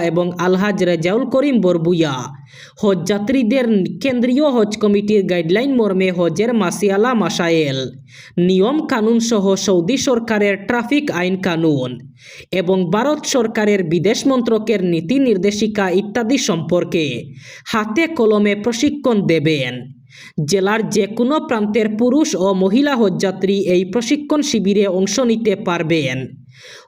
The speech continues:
হজযাত্রী প্রশিক্ষণ শিবির সুষ্ঠুভাবে পরিচালনার জন্য মিলরউদ্দিন লস্কর,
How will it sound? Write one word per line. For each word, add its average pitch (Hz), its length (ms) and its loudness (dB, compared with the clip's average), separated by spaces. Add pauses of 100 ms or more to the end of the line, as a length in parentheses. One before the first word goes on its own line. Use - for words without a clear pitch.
হজযাত্রী 208 640 0 (120)
প্রশিক্ষণ 254 560 0
শিবির 202 380 0
সুষ্ঠুভাবে 240 540 0 (140)
পরিচালনার 233 640 2 (100)
জন্য 165 260 2 (760)
মিলরউদ্দিন 214 640 2 (100)
লস্কর, 160 540 -2